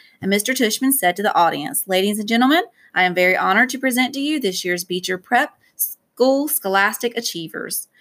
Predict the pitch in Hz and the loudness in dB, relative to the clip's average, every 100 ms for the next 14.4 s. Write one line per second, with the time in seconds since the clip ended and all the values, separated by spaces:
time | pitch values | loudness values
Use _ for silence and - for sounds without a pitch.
0 | _ 269 240 220 240 226 170 170 190 180 | _ -2 2 2 2 2 0 -2 -4 -4
1 | - 190 175 165 - - - _ _ _ | 0 2 2 -2 -10 -12 -14 _ _ _
2 | _ _ _ - 180 247 - 190 180 180 | _ _ _ -2 2 2 2 2 2 0
3 | 175 175 - 196 196 190 196 185 175 170 | -6 -8 -8 -6 -6 -4 -4 -6 -8 -8
4 | 170 160 156 151 - 185 180 - - 247 | -6 -4 -4 -4 -4 -4 -2 -2 0 4
5 | 240 233 190 180 180 180 165 - - 82 | 4 4 2 0 -4 -8 -8 -6 -6 -6
6 | - - _ _ _ - _ - 180 208 | -8 -12 _ _ _ -20 _ -16 -4 2
7 | 208 285 330 277 220 214 240 247 175 165 | 4 4 2 2 2 2 0 -2 -6 -6
8 | 165 202 180 170 165 160 - 160 - 196 | -8 -6 -6 -8 -10 -12 -10 -8 -6 -6
9 | 208 180 - 170 - 214 214 233 254 - | -4 -4 -6 -14 -6 -4 -2 0 -2 -2
10 | 170 165 180 190 180 170 - 180 175 180 | -4 -4 -4 -6 -6 -8 -6 -6 -6 -6
11 | 156 156 - 175 170 - - - _ - | -10 -4 -2 -2 -2 -2 -2 -4 _ -8
12 | - 277 277 269 339 339 330 262 240 240 | 0 0 2 0 2 2 2 4 6 6
13 | 240 202 196 196 202 196 180 180 180 - | 4 0 -6 -4 -4 0 2 2 0 -4
14 | 170 160 147 - | -4 -4 -6 -8